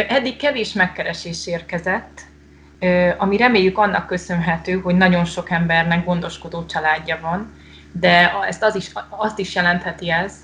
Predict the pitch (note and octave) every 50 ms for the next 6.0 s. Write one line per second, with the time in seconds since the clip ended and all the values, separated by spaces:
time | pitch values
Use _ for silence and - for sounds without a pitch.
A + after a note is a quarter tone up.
0 | - - - F3+ E3+ E3+ E3+ E3+ - E3+ E3+ E3 E3 E3 E3 D#3+ E3 - - -
1 | - - - - - - - - - - - - F3 F3 F3 E3+ F3 E3+ E3+ F3
2 | E3+ E3+ - F3+ F3 F3 F3 F3 F3+ F3+ - - - - E3+ E3 E3 E3 D#3+ -
3 | - D#3+ F3 E3 E3 E3 E3 E3+ E3 F3 F#3 D#3+ F3 F3 E3+ - - E3 E3+ E3+
4 | E3+ E3 - - - - - F3 - E3+ E3+ E3+ - - - - D#3+ D3+ D3+ D#3
5 | D3+ D#3 D#3 - - D3+ D3+ - - - D#3 D3 C#3+ D3+ D#3 D3+ D3+ D#3+ F#3 A3+